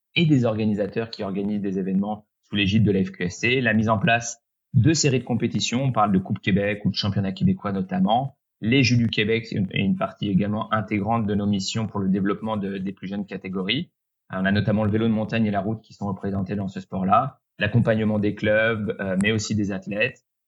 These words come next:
On parle également d'une distribution de subventions pour les événements d'envergure et certains entraîneurs également.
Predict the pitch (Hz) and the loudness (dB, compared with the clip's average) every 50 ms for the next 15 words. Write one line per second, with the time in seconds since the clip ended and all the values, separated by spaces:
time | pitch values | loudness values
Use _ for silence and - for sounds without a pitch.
0 | _ _ - 98 98 98 98 95 95 95 95 95 - 110 107 107 107 104 98 107 | _ _ -8 -4 -4 -2 0 0 0 -2 -4 -4 0 2 2 2 2 0 0 0
1 | 104 101 107 113 117 101 98 104 107 98 107 92 - - 101 101 101 - 113 107 | 0 0 0 0 0 0 0 2 2 2 0 0 0 0 0 0 0 0 -2 -2
2 | 104 - 110 104 107 113 113 101 - 117 117 120 - - 110 107 104 104 101 107 | -2 -2 -2 -2 -2 -2 -2 -2 -2 -2 -2 -2 -2 -2 -2 -2 -2 -2 -2 -2
3 | 107 107 110 107 107 101 107 101 101 98 110 110 110 95 - 104 - - 107 104 | -2 -2 0 -2 0 0 0 0 0 -2 -4 -4 -4 -4 -6 -6 -6 -6 -6 -6
4 | 104 98 - - 104 107 104 104 107 101 104 98 104 107 113 127 143 143 - | -6 -6 -6 -4 -4 -4 -2 -2 -2 -2 -2 -2 0 0 2 2 0 -2 -6